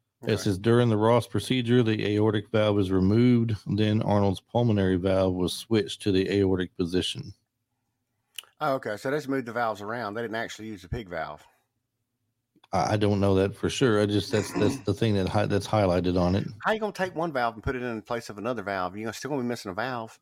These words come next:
Speaker 2: <laughs>
Speaker 1: Well, it also says here what animal is used for heart valve replacement. And it says tissue heart valve replacements, also known as biological or bioprosthetic valves, are harvested from pigs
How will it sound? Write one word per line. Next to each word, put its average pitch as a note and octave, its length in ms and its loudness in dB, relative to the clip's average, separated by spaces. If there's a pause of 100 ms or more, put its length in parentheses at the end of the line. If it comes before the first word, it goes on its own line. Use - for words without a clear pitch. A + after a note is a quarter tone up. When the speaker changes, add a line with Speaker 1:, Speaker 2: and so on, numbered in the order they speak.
(160)
Speaker 2:
<laughs> - 120 -4 (1300)
Speaker 1:
Well, D#3+ 220 6
it D#3+ 100 0
also D#3 380 4
says B2+ 320 2
here C3 240 4
what A#2+ 140 4
animal A#2 380 4
is G2 180 4
used G#2+ 240 4
for G2+ 140 2
heart G#2+ 260 2
valve G2+ 320 2
replacement. A2+ 800 0 (520)
And F#2+ 560 2 (120)
it - 80 -18
says G#2+ 220 0
tissue A#2 420 0
heart G#2+ 240 4
valve G#2 260 2
replacements, G2+ 560 0
also G#2 280 2
known G2+ 140 4
as F#2 120 2
biological G2 840 2 (460)
or G2 180 2
bioprosthetic G2 960 0
valves, A#2 340 4
are A2 80 4
harvested A2 500 2
from G2 220 2
pigs - 540 -4